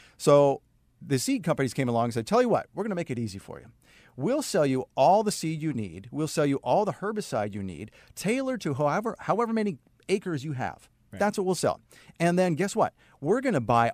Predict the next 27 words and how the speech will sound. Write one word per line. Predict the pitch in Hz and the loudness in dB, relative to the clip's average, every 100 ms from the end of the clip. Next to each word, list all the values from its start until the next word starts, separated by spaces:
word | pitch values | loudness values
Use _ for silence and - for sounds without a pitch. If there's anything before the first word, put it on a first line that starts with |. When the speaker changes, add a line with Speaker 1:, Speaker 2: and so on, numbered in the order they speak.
| - | 4
Speaker 1:
all | 117 160 190 - | 8 8 6 2
of | 160 160 | 2 2
the | |
harvest | 143 160 180 123 107 - _ _ _ _ | -2 0 2 0 -4 -10 _ _ _ _
up | 180 - | -4 -2
front. | - 170 - _ - | -2 -4 -4 _ -4
We'll | 147 | -2
bu-, | 151 - | -2 -6
you | 143 151 160 | -8 -4 0
don't | 233 | 0
even | 240 208 | 0 -2
have | 208 | -4
to | 220 | 0
go | 208 | 2
to | 214 | 2
market. | 202 202 - | 2 0 -6
You | 123 247 | 0 2
don't | 294 247 | 2 0
have | 254 | -2
to | 240 | -2
worry | 240 | 0
about | 220 196 | 0 0
any | 208 | 0
of | |
that | 208 | -2
marketing | 156 180 170 113 | -2 -6 -8 -10
stuff. | - - | -10 -14